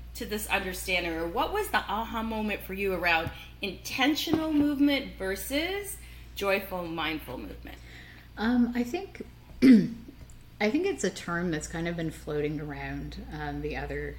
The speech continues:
Speaker 2: in, in terms of, like, accessibility and, um, like, even mental health spaces, because for me, like, it's, it's largely based in mental health. Like, I am, I deal with depression, I deal with anxiety,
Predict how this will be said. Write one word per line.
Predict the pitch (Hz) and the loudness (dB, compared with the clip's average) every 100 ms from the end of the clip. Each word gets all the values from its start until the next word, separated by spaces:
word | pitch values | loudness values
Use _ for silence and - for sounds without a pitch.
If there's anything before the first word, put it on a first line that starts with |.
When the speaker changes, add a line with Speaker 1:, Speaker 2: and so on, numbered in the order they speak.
| 135 | -10
Speaker 2:
in, | 147 156 151 | -8 -6 -2
in | 143 - | 0 -2
terms | 156 156 | -2 -6
of, | 151 | -4
like, | 151 - | -6 -6
accessibility | - - 156 156 156 151 156 151 156 151 151 151 | -8 -6 -6 -6 -6 -4 -4 -4 -4 -4 -6 -8
and, | 160 151 143 147 147 - - - - - - - - - - | -8 -8 -10 -12 -12 -12 -14 -14 -14 -14 -14 -16 -14 -12 -10
um, | 147 139 143 - 151 | -8 -6 -8 -8 -6
like, | 139 - - - | -8 -10 -12 -8
even | 165 147 147 | -6 -4 -2
mental | 160 165 175 | -2 -4 -8
health | - 156 151 143 - - | -10 -6 -6 -8 -12 -12
spaces, | - - 147 147 151 151 156 - | -8 -4 -4 -4 -4 -4 -4 -8
because | - 175 185 185 - - - | -6 -2 0 0 -6 -12 -8
for | - | -2
me, | 202 233 196 165 | 4 6 4 2
like, | 160 | 0
it's, | 175 156 | -2 -4
it's | 165 | -2
largely | 170 165 160 | 0 2 2
based | 156 143 139 - | 0 -2 -4 -6
in | 143 | -10
mental | 139 147 | -10 -10
health. | 143 143 - 147 | -12 -12 -12 -8
Like, | 151 147 | -8 -4
I | 151 | -2
am, | 151 156 156 156 156 156 160 - - - - - | -2 -2 -2 -2 -4 -6 -8 -12 -14 -12 -12 -2
I | 170 | 0
deal | 165 170 | 4 4
with | 165 156 - - | 6 4 0 -12
depression, | - - 233 - 208 196 | -6 0 2 2 2 2
I | 160 | 0
deal | 151 143 | -4 -8
with | 143 | -8
anxiety, | 147 151 165 165 170 156 156 151 | -8 -4 -2 0 0 -2 -4 -6